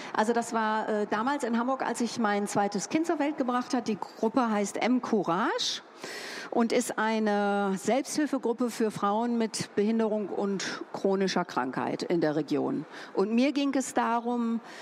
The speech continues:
einen Forum oder einen, einen Raum zu schaffen, wo sich, wo wir Mütter uns tatsächlich begegnen konnten. Es gibt ja so verschiedene Foren im Netz zum Beispiel. Und da hab ich aber gedacht, "Nee,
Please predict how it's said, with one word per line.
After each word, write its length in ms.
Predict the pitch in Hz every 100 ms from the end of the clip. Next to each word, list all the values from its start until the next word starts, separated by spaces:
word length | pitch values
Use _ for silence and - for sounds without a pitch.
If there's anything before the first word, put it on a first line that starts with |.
| - -
einen 220 | 220 214
Forum 540 | - 247 262 269 262
oder 200 | 208 226
einen, 340 | 220 214 208 202
einen 180 | 214 196
Raum 420 | 190 190 262 285
zu 200 | - 277
schaffen, 540 | - 262 262 254 254 262 - - - - -
wo 120 | 247
sich, 500 | 220 233 - - - -
wo 220 | 202 214 175
wir 300 | 214 254 240
Mütter 400 | 220 269 311 247
uns 240 | 269 269
tatsächlich 460 | 254 220 247 233 -
begegnen 460 | 196 269 - 175
konnten. 440 | 170 170 156 151 160 - -
Es 180 | - -
gibt 240 | - - -
ja 380 | 240 240 233 220
so 120 | 220
verschiedene 440 | 240 - 269 226
Foren 400 | 214 262 254 220
im 120 | 190
Netz 300 | 202 240 -
zum 140 | - 277
Beispiel. 600 | 240 262 - 294 294 311
Und 140 | 226
da 60 | 240
hab 60 |
ich 100 | 226
aber 140 | 233 240
gedacht, 280 | 240 240 226
"Nee, 300 | 214 269